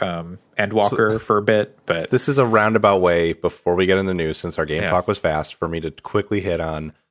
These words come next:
Speaker 2: I think it's very funny that there's a huge exodus of WoW players into Final Fantasy because, like, my partner's enjoying,
Speaker 1: Hmm.
Speaker 2: um, playing Final Fantasy and stuff, but,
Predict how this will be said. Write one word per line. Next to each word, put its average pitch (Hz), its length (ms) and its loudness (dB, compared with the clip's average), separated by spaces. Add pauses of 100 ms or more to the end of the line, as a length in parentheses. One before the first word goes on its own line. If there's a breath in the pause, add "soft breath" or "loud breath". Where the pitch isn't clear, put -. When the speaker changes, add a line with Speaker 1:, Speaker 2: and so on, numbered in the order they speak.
(260)
Speaker 2:
I 92 120 -2
think 101 160 -4
it's - 100 -6
very 85 220 0
funny 85 320 -2
that 78 160 -6
there's 78 200 -4
a 76 40 -10
huge - 480 -10 (360)
exodus 82 500 -6
of 76 240 -12 (100)
WoW 80 280 -2
players 76 440 -4
into 78 300 -12
Final 78 240 -6
Fantasy 73 400 -8
because, 73 300 -8
like, 71 240 -6
my 80 60 -6
partner's 78 320 -4
enjoying, 73 500 -6 (280)
Speaker 1:
Hmm. 80 160 -14
Speaker 2:
um, 73 400 -10
playing 73 200 -8
Final 69 200 -8
Fantasy 71 320 -12
and 69 60 -16
stuff, 71 300 -12
but, 71 240 -8